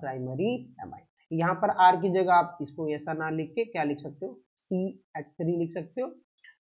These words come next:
अब जो है प्रोटोनेशन होगा तो यहाँ पे आ जाएगा सीएच थ्री, एनएच टू, और ओएच जो है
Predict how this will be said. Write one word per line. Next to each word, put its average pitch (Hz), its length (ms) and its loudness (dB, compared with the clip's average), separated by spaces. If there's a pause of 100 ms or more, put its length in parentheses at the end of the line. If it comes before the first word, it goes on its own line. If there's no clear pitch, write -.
अब 208 180 0
जो 220 120 2
है 214 120 0
प्रोटोनेशन 180 640 -2
होगा 185 300 -4
तो 190 140 -8
यहाँ 147 240 -4
पे 147 140 -10
आ 151 120 -6
जाएगा 135 320 -10
सीएच 151 680 -8
थ्री, 196 360 -2 (460)
एनएच 139 720 -8 (300)
टू, 240 360 -2 (260)
और 139 220 -12 (160)
ओएच 196 640 -2
जो 135 180 -8
है 147 140 -6